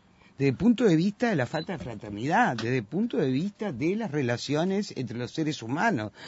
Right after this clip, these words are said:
desde el punto de vista de una cantidad de cosas, ellos ven en Occidente una degradación, este,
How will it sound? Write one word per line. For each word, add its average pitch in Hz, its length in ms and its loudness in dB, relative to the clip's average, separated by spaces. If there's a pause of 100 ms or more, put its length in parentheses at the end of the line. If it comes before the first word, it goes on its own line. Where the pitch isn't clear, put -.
(160)
desde 135 180 0
el 120 60 -2
punto 247 300 -4
de 147 60 -2
vista 160 200 -4
de 165 60 -4
una 113 200 -2
cantidad 113 560 -2
de 160 160 -2
cosas, 110 480 -6
ellos 247 420 2
ven 247 260 4
en 180 120 2
Occidente 135 600 0 (240)
una 254 280 4 (180)
degradación, 104 720 4 (480)
este, 113 800 4